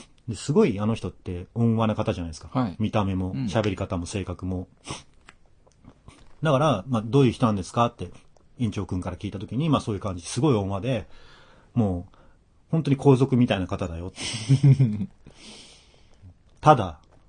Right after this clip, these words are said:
Speaker 1: ただ絶対気をつけなきゃいけないのは、「長渕剛の悪口だけは言っちゃいけないよ。<laughs>」「え、なんでですか？」って。「え、高野さん、本当に温和ないい人なんだけど、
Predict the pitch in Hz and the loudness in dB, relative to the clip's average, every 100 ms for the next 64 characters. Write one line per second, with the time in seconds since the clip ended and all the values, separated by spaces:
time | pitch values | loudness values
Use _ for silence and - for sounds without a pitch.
0 | - _ _ _ - 104 87 139 - _ | -20 _ _ _ -4 -2 0 -2 -2 _
1 | - 175 - 160 - 135 90 - 95 90 | 0 0 0 -4 0 0 0 -4 -6 -6
2 | 80 98 82 73 _ _ _ _ - _ | -6 -6 -8 -12 _ _ _ _ -20 _
3 | _ - _ _ _ _ _ _ _ _ | _ -20 _ _ _ _ _ _ _ _
4 | _ _ _ _ _ _ _ _ _ - | _ _ _ _ _ _ _ _ _ -20
5 | - - 107 117 190 202 - 95 - 135 | -20 -10 -2 2 4 2 -2 -8 -4 -4
6 | - 92 95 104 101 - 92 147 110 85 | -2 -4 -2 -2 -4 -6 -4 0 0 -2
7 | - 90 85 87 87 113 95 95 90 95 | -4 -4 -4 -4 -4 -4 -2 -2 -2 -6
8 | - - - - - - - - - _ | -8 -14 -16 -20 -20 -20 -20 -20 -20 _
9 | - - _ _ _ _ _ _ - 135 | -20 -20 _ _ _ _ _ _ 2 4
10 | 143 98 78 - 78 - - _ _ _ | 4 2 -4 -12 -16 -18 -20 _ _ _
11 | _ _ _ _ _ _ _ - 160 139 | _ _ _ _ _ _ _ -6 -2 0
12 | 92 - 202 185 - - 160 139 139 135 | -2 0 2 2 -2 0 4 6 6 6
13 | 131 123 98 85 90 92 101 80 | 4 2 -2 -6 -8 -6 -6 -6